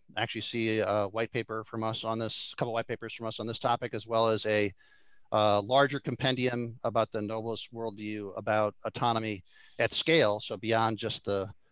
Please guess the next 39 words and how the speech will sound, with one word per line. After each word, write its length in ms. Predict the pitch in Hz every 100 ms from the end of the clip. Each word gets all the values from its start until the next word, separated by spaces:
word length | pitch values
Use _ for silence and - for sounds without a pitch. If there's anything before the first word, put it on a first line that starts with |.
| _ -
uh, 460 | 107 101 104 104
sort 160 | - 113
of 80 | -
civilian 480 | 113 113 113 107
roadway 300 | 98 110 107
use 220 | 101 107 -
case 460 | 107 95 - - -
here, 460 | 160 135 113 101 - _ _
uh, 280 | 113 107 101
but 120 | 104
essentially, 600 | 104 117 104 113 104 104 -
uh, 140 | 107 98
back 260 | 117 110
to 80 | -
that, 200 | 104 92 -
the 100 | 95
graphic 400 | - 107 104 110
I 60 |
showed 260 | 104 117 104
before, 360 | 101 - 107 98
where 120 | 98
we, 100 | 98 - _ _ -
it 140 | 110
starts 340 | - 117 107
with 120 | 107 -
the, 240 | - 95 98
uh, 120 | 92 101 _ - _
the 100 | 104
subs, 560 | 95 - 127 104 - - 127
uh, 400 | 110 107 104 110 - _
uh, 180 | 113 98
automated 340 | 113 120 117 101
subs 260 | - 104
searching 360 | - 123 - 110
the 80 | 101
bottom 260 | 110 110
of 60 | 104
the 80 | 120
seafloor, 640 | - 123 - 113 104 98